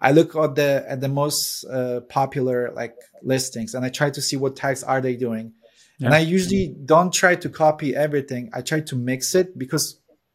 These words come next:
Speaker 1: a lot of time I create something similar, and there might be some tags that are gonna be different. So I either m-, mix and match from a couple of listings the tags, or, or, uh,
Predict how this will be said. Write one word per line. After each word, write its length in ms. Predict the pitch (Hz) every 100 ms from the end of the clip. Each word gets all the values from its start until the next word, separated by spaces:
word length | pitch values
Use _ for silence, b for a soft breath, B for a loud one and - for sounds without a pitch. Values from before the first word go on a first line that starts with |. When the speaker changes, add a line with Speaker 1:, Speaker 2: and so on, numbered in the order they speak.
| _
Speaker 1:
a 180 | 147 147
lot 160 | 160 180
of 100 | 175
time 320 | - 160 147
I 100 | 147
create 300 | 139 151 143
something 340 | - 139 131 113
similar, 460 | - 160 143 131
and 200 | 120 120
there 120 | 123
might 200 | 123 127
be 60 | 123
some 240 | 120 135
tags 300 | 127 135 135
that 200 | - 123
are 60 | -
gonna 220 | - 127
be 100 | 110
different. 460 | 104 127 127 160 160 b b b b b
So 160 | 147
I 380 | 147 143 139 160 _
either 200 | 160 156
m-, 360 | 139 139 147 147 -
mix 260 | 156 156
and 100 | 160
match 280 | 151 147 151
from 120 | -
a 40 | 131
couple 300 | 147 143 139
of 100 | 113
listings 380 | 139 - 156 147
the 100 | 147
tags, 480 | - 151 147 151 - - -
or, 320 | 143 123 127
or, 380 | - 135 127 120
uh, 320 | 123 117 117